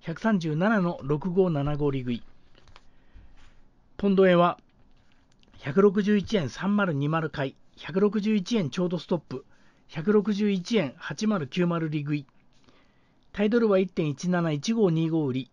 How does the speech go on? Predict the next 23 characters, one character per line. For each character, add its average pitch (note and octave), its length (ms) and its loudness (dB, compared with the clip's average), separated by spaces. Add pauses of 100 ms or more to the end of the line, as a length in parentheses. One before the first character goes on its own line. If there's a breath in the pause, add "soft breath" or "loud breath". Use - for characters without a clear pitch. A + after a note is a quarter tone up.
(260)
一 F3 100 -8
点 D#3 220 -4
一 D#3 180 -6
七 E3 240 0
四 F#3 280 4
〇 G3 180 4
ス - 100 -8
ト G3 100 2
ッ - 40 -2
プ、 - 240 -10 (760 soft breath)
一 F#3+ 120 -6
点 E3 420 0
一 D#3+ 240 0
六 A3 260 4
の F#3 160 2 (120)
五 D#3+ 120 0
〇 F#3+ 220 2
四 F3+ 220 2
〇 E3+ 180 0
買 D3+ 140 -4
い C#3 40 0
戻 B2 200 -4
し。 - 160 -12